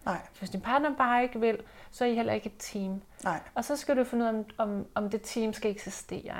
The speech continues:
Speaker 2: ikke?
Speaker 1: Ja, okay. Og jeg får også lyst til at sige her til allersidst, øh, jeg, jeg linker til nogle af dine online-kurser, og i det hele taget tror jeg, at den her episode, kunne jeg forestille mig for mange derude,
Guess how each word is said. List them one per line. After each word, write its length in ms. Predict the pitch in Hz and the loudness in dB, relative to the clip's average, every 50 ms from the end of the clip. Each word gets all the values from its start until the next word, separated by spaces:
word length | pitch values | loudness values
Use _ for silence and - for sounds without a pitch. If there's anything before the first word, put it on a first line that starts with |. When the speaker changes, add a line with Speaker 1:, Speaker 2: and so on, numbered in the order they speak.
| - - | -4 -6
Speaker 2:
ikke? 100 | 277 269 - | -4 0 2
Speaker 1:
Ja, 120 | - 180 - - - - _ - - | 2 2 2 -2 -10 -18 _ -2 0
okay. 480 | 214 214 214 214 - 196 170 170 170 - - - - | 2 2 2 2 0 0 0 0 0 -4 -2 8 10
Og 140 | 196 196 | 10 12
jeg 140 | 202 208 214 214 | 12 10 10 10
får 60 | - 220 | 8 6
også 200 | 202 214 220 - | 6 6 4 2
lyst 160 | 233 226 220 - | -2 -4 -2 0
til 80 | - | -2
at 60 | 202 | -2
sige 200 | 202 - 208 208 | 0 0 0 0
her 120 | 214 214 190 | 2 2 2
til 140 | 180 - 202 | 4 4 4
allersidst, 640 | 185 175 175 - - 202 202 202 - - - - - - - - | 4 4 2 0 0 -2 -2 -2 -4 -6 -10 -14 -16 -12 -2 2
øh, 680 | 185 185 180 175 170 165 160 160 156 156 156 151 151 147 - - | 4 6 6 6 6 6 4 4 4 4 2 2 0 -2 -2 4
jeg, 200 | - 190 185 185 185 | 8 10 10 10 8
jeg 160 | - 196 190 | 8 8 8
linker 280 | 196 185 180 190 202 214 | 8 8 6 4 2 2
til 260 | 214 - - 214 190 | 0 0 -2 -2 0
nogle 200 | 185 185 180 180 | 0 0 0 -2
af 60 | 190 | -2
dine 260 | 185 190 175 170 170 - - 202 | -2 -2 -4 -2 -2 0 2 4
online-kurser, 720 | 208 214 220 214 208 208 - - 214 202 202 - - 208 | 4 4 4 2 2 0 0 0 0 0 0 2 2 4
og 380 | 196 190 185 - - - 185 156 | 6 6 6 6 8 8 8 8
i 80 | 165 | 8
det 120 | 185 208 190 | 4 4 4
hele 200 | 214 220 240 233 | 4 4 4 2
taget 240 | - - 202 185 | 4 2 2 2
tror 220 | - - - 208 190 | 2 2 4 6 6
jeg, 180 | 170 160 160 | 8 6 4
at 140 | - 160 - | 2 2 2
den 140 | 214 214 - | 0 0 2
her 140 | 190 196 185 | 2 4 4
episode, 380 | 175 175 175 - 202 196 196 202 | 4 2 0 0 0 0 0 0
kunne 120 | - 190 | 0 0
jeg 80 | 151 147 | 0 4
forestille 360 | - 196 220 247 - - 208 | 6 6 6 6 4 0 -2
mig 100 | 180 180 | -2 -2
for 80 | - 185 | 0 2
mange 200 | 180 170 185 202 | 2 2 4 4
derude, 220 | 202 190 196 196 | 4 2 2 0